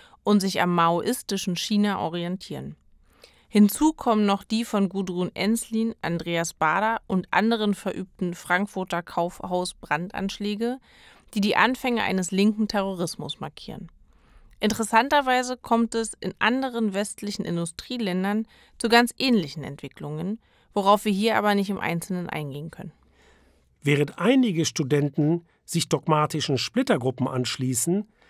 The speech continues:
Speaker 2: wenden sich andere ganz dem Lustprinzip zu und ziehen sich ins Privatleben zurück. Besonders extrem formuliert es der Kommunade Rainer Langhans.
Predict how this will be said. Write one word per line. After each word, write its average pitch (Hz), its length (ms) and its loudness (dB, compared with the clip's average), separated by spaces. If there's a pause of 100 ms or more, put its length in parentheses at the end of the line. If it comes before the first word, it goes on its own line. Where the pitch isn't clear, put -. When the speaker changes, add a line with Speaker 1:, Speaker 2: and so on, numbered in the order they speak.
(240)
Speaker 2:
wenden - 260 0
sich 127 300 -4
andere 175 640 4 (280)
ganz 175 320 2
dem 175 180 4
Lustprinzip 131 720 0
zu 233 360 2 (460)
und 143 140 0
ziehen 185 280 6
sich 175 180 0
ins 156 140 -4
Privatleben 120 720 0
zurück. 117 480 -6 (640)
Besonders 220 560 6
extrem 151 680 0 (280)
formuliert 156 560 4
es 220 140 0
der 175 140 0
Kommunade 147 720 2
Rainer 165 280 4
Langhans. 127 640 4